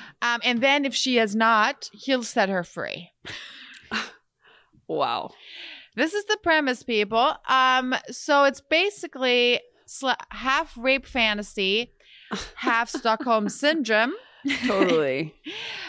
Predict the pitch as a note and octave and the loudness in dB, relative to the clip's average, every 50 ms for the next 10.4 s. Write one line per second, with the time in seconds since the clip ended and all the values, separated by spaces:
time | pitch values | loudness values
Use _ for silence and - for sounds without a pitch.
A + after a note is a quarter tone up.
0 | C4 - - B3+ C4 C4+ C4 C4 C4 B3+ A#3+ A3 - - A3 G#3 G3+ B3 C4+ C4+ | -14 -8 -2 0 0 2 2 0 -2 -4 -6 -6 -8 -10 -8 -4 0 2 2 2
1 | C#4+ C4 - D4 C4+ - - - D4+ D4+ - - A#3 - E3 E3 D#3 - - - | 2 -2 -4 -6 -6 -6 -2 -2 -2 -2 0 -4 -4 -2 -4 -4 -4 -4 -4 -2
2 | G#3 G#3 G#3 - F#3+ F3 F3+ - _ - - G#3+ G3 G3+ G3 - - A3 G#3 G#3+ | -2 -2 -2 -4 -6 -6 -6 -8 _ -8 -2 -2 -2 -2 -2 -4 -2 -2 0 0
3 | G#3+ G#3+ - C#4+ D#4 D#4+ A#3+ A#3 F#3+ F#3 G3 G3 G3 - _ _ _ _ _ _ | -2 -4 -6 -4 -4 -2 0 0 2 2 2 2 0 -4 _ _ _ _ _ _
4 | _ _ _ _ _ _ _ _ _ _ _ - F#3+ F#3 G#3 A#3 A#3 G#3+ A3+ G#3+ | _ _ _ _ _ _ _ _ _ _ _ -14 -8 -2 0 0 0 0 -4 -8
5 | - - - A3 A3+ A3+ B3 B3 C#4 D4+ D#4 D4+ D4 A#3 A#3 A3 A3 G#3+ G#3+ G#3+ | -8 -10 -8 -6 0 2 2 2 2 0 0 0 0 0 -2 0 2 2 0 0
6 | - - - - F#3+ F3+ F3 G3+ G#3 G#3+ A3+ C4 - - D4 B3 - - - A3+ | -2 -8 -12 -12 -10 -2 0 2 2 2 2 -2 -4 -8 -12 -12 -10 -8 -4 -4
7 | G#3+ - - - - G#3+ A3 G#3+ G#3+ G#3+ G3 - - _ _ _ _ _ _ - | -4 -4 -6 -12 -6 -4 -2 -2 -2 -4 -6 -10 -14 _ _ _ _ _ _ -6
8 | - G3 G3+ G3+ F#3 G3+ G3+ G3 F#3+ F#3+ F#3 F#3 G3 F#3+ F#3+ F#3+ - F#3 F#3 F#3 | -2 -2 -2 0 2 4 4 6 6 6 4 2 0 -8 -12 -2 2 2 4 4
9 | F#3 F#3 F3+ F3+ F3+ F3 - - - F3+ E3 E3 E3 D#3+ D#3 D3+ G2+ - - - | 4 2 2 0 -2 -6 -6 -4 -2 0 0 0 -2 -4 -4 -4 -6 -8 -8 -16
10 | - - _ - - - - | -16 -16 _ -20 -20 -20 -20